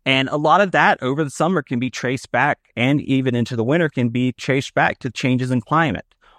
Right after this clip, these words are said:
All of a sudden, it's colder and snowing more. You know, planes cannot take off in certain heat. The cost of fuel is becoming more prohibitive because it's becoming harder to find.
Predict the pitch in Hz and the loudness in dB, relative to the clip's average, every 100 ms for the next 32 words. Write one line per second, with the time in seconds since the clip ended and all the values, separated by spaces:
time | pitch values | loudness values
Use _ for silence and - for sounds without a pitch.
0 | _ - 139 156 151 - 139 135 127 123 | _ -4 -2 0 -2 0 2 2 0 -2
1 | - - - 135 139 123 117 - 120 110 | -6 -10 -4 0 2 2 2 -2 -2 0
2 | 107 95 78 - - _ _ _ 127 104 | 0 -2 -4 -10 -16 _ _ _ -4 -2
3 | 101 - 135 131 - 143 123 - 135 123 | -2 -2 0 0 0 0 0 0 -2 2
4 | 120 123 117 - 113 104 101 131 107 - | 2 2 -2 0 2 2 -2 -6 -6 -8
5 | - _ _ _ 107 117 107 - 139 131 | -18 _ _ _ 0 2 2 0 0 2
6 | 139 - 139 131 127 117 117 123 117 113 | -2 -2 0 2 2 -2 -4 0 2 2
7 | 113 - 113 - 131 120 113 98 113 120 | 0 0 -2 0 0 2 0 0 -2 0
8 | 107 104 101 - 117 123 110 107 117 107 | 0 -4 -10 -6 -4 0 0 0 0 0
9 | 101 98 123 113 85 | 0 -2 0 0 -2